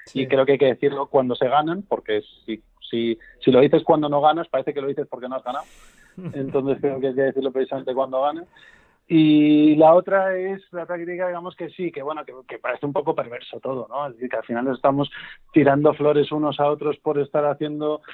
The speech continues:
Speaker 2: eh, por fotografías realidades, mientras que la gente que aparece en esas realidades, pues sigue igual de puteada que estaba el día que le fotografiaste.
Speaker 1: Ya.
Speaker 2: Entonces esa es la parte que, bueno, que, que resulta,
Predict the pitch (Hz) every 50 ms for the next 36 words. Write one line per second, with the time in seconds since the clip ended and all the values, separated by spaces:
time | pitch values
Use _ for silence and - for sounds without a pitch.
0 | - - - _ _ - 151 147 143 160 151 143 147 - 147 143 143 139 131 -
1 | 147 143 143 143 151 151 147 147 147 151 147 151 151 151 143 143 147 135 139 127
2 | - - 123 120 - - 135 135 131 123 139 131 - 135 131 127 - 135 139 131
3 | 135 139 135 147 143 139 135 135 135 139 139 - - - 123 - - 135 135 131
4 | 123 127 135 127 127 120 - 139 131 - 131 131 131 131 131 131 123 - - 131
5 | 127 131 135 131 135 135 123 117 110 110 - - 110 - 117 113 110 - - 117
6 | 120 127 - 277 - 131 127 131 127 123 120 113 110 107 - _ _ _ 127 -
7 | 135 131 131 139 131 117 135 120 143 143 131 139 131 - 139 131 117 147 135 -
8 | 139 131 123 127 120 113 107 - 117 117 117 113 - _ 135 123 123 117 120 110
9 | - 139 127 127 143 135 135 131 131 123